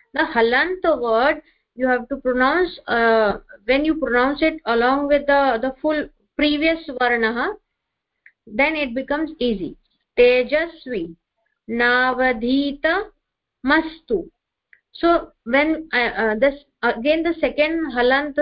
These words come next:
sa, mastu, I am saying mas. Mas, the sa is, I am joining it with ma, the full complete ma, that, uh, uh, halant ma followed by the a,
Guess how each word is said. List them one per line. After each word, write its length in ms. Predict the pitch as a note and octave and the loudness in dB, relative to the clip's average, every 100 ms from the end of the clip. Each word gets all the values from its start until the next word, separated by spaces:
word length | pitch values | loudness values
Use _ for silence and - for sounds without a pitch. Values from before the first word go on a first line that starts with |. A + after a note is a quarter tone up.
| D4 | -2
sa, 280 | - A#3 A3+ | 0 2 2
mastu, 640 | B3 A3+ A#3 - C#4 G3 - _ _ _ _ - | 0 0 -2 -6 -2 -2 -4 _ _ _ _ -4
I 120 | B3+ | 0
am 120 | C4+ C#4+ | 0 0
saying 340 | D#4+ E4 C#4 | 0 2 2
mas. 260 | C4 C#4 C4+ - - _ _ _ _ _ - | 2 2 -2 -14 -20 _ _ _ _ _ -4
Mas, 260 | B3+ E4 E4 - _ | 0 0 -2 -10 _
the 180 | G#3+ B3+ - | -6 -6 0
sa 400 | D#4 D#4 E4 E4+ | 2 2 2 0
is, 160 | F4 C#4+ - G3+ | -4 -10 -12 -6
I 220 | G#3+ B3+ | -2 -2
am 140 | C4+ | 0
joining 340 | C4 C4+ D4+ F4 | 0 0 0 -4
it 140 | E4+ | -4
with 200 | E4+ E4+ | -4 -2
ma, 420 | B3 C4 C#4 - - _ G3+ | 0 2 2 -2 -10 _ -6
the 260 | A3+ A3+ - | -4 -4 0
full 240 | D#4+ D#4+ | 2 2
complete 460 | C4+ A#3+ C4+ C#4+ - | 0 -4 -4 -6 -4
ma, 420 | A#3 G#3 A#3 A#3+ | -2 0 -2 -2
that, 280 | A3+ G#3+ A3 | 0 0 0
uh, 180 | G#3+ G#3+ - - - - - | 0 -2 -8 -20 -20 -8 -2
uh, 140 | A3 | 0
halant 440 | A3 A3+ C#4 D4 | 2 2 2 -2
ma 520 | C#4 B3+ A3+ A#3 C4+ C#4 | -4 -2 2 2 2 0
followed 360 | A#3 A3+ A#3 | 0 2 0
by 200 | G#3+ A3+ | 0 0
the 220 | A3+ A#3+ - | 0 -4 -2
a, 380 | A3 G#3 A#3 | 2 4 2